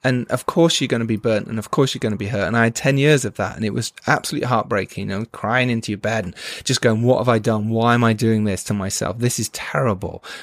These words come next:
No career, feeling of failure. And you've just gotta fight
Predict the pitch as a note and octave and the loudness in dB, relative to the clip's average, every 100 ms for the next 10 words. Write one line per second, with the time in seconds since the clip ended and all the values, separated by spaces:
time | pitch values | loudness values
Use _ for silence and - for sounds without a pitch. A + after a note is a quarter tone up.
0 | - B2+ C3 - B2 A2 G#2 - B2+ A#2 | 2 4 4 2 -2 -2 -4 -4 -4 -2
1 | G#2 - C3 D3+ A2 D#2+ - - - _ | -4 0 2 2 0 -8 -12 -18 -20 _
2 | _ - D3 C3+ D3+ C3 - D3 D#3 - | _ -4 -2 0 -2 -2 0 2 2 0
3 | E3 D3 C#3+ C3 B2+ | 0 0 0 -2 -4